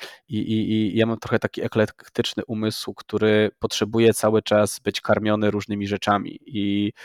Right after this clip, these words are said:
e, i to sprawia, że ja bardzo lubię łączyć,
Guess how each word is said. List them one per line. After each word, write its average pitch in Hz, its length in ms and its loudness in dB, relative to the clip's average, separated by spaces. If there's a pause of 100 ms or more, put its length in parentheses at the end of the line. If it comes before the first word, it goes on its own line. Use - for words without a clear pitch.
(360)
e, 98 340 8
i 107 120 -2
to 117 120 0
sprawia, 113 360 4
że 110 120 4
ja 107 100 6
bardzo 113 380 6
lubię 110 460 6
łączyć, 107 840 0